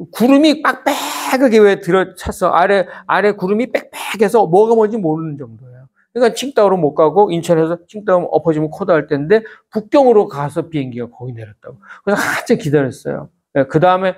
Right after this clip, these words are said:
이제, 그러니까 그날 집회는 캔슬된 거예요. 그날 제가 가서 집회를 해야 되는데,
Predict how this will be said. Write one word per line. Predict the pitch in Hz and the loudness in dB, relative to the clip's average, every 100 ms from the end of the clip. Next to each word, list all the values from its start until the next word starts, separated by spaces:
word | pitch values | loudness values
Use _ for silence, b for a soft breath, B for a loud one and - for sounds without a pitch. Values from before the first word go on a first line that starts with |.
| B B _ | B B _
이제, | 147 143 139 | -4 -4 -2
그러니까 | 220 226 | 0 0
그날 | 226 220 214 | 2 2 2
집회는 | - 208 190 190 185 - b b _ | -2 -8 -6 -6 -6 -10 b b _
캔슬된 | - 214 185 123 110 | -14 -12 -10 -12 -10
거예요. | 104 113 120 - _ | -12 -12 -16 -20 _
그날 | 175 165 | 2 2
제가 | 165 151 | 2 2
가서 | 147 147 - 151 - b b | 0 -4 0 -2 -2 b b
집회를 | - 170 185 160 | -14 -2 2 4
해야 | 220 214 | 4 4
되는데, | 156 131 123 151 - | 2 -6 -8 -8 -8